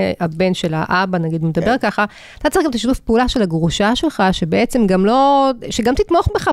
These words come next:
Speaker 1: פה, ותגיד לה, אם הילד יבוא ויתבכיין שם, ויגיד לה, "אמא, תקשיבי, הם מדברים, האישה החדשה של אבא, או הבת זוג שמדברת עליה לא יפה, אני לא רוצה ללכת לשם", אולי, אולי זה נכון, ואולי הוא עושה פה מניפולציה, האמא צריכה בעצם פה, הגרושה שלך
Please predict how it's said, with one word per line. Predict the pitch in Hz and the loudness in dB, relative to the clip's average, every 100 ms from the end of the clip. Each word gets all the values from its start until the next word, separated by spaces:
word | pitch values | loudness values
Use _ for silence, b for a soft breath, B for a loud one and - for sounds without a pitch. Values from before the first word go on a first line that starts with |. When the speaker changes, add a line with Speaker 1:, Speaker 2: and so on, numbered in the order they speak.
| - | 0
Speaker 1:
פה, | 247 247 | 0 0
ותגיד | 226 262 247 349 | -2 -4 -2 -2
לה, | 294 | 0
אם | 269 254 | 0 0
הילד | 269 277 240 | 0 0 0
יבוא | 220 254 | 0 0
ויתבכיין | 247 247 185 180 - 269 359 | 0 -2 -2 -6 -2 -4 -2
שם, | - 247 240 233 | 0 0 2 0
ויגיד | 208 233 | 0 -2
לה, | 233 233 220 | 0 2 2
"אמא, | 208 269 294 247 220 | 0 0 0 0 -2
תקשיבי, | - - 285 320 294 247 B B - | -4 -6 -4 -2 0 -2 B B -4
הם | 214 | 0
מדברים, | 233 220 233 302 294 B B - | 2 2 2 0 -2 B B -2
האישה | 202 202 247 | 0 2 0
החדשה | 269 247 240 294 | -2 -4 -4 -2
של | 254 214 | 0 0
אבא, | 269 302 | 2 2
או | |
הבת | 208 202 | 0 -2
זוג | 254 | -4
שמדברת | - 254 208 269 | -4 -2 -2 -2
עליה | 240 | 0
לא | 202 247 | 2 2
יפה, | 240 - 247 311 | 0 -2 0 2
אני | 302 196 | 2 2
לא | 208 | 2
רוצה | 247 - | 0 0
ללכת | 214 220 262 359 | 0 0 -2 -2
לשם", | 254 - 214 202 208 233 254 B B - | -2 0 0 2 2 0 -2 B B -2
אולי, | 190 226 220 - - - | 2 2 0 -6 -14 -4
אולי | 185 170 | -2 0
זה | |
נכון, | 190 170 185 | 0 0 0
ואולי | 175 175 | 2 2
הוא | 170 | 2
עושה | - | 0
פה | - | 0
מניפולציה, | 185 190 190 254 381 - 311 b b b b - | 2 2 2 2 2 0 -2 b b b b -8
האמא | - - 277 | -2 0 0
צריכה | 294 240 240 | 0 -2 -2
בעצם | 202 208 196 - 202 | -2 0 -2 0 -2
פה, | - 185 196 208 | 0 2 2 0
הגרושה | 190 190 208 262 247 | 0 2 2 2 0
שלך | 269 294 - | 0 -2 0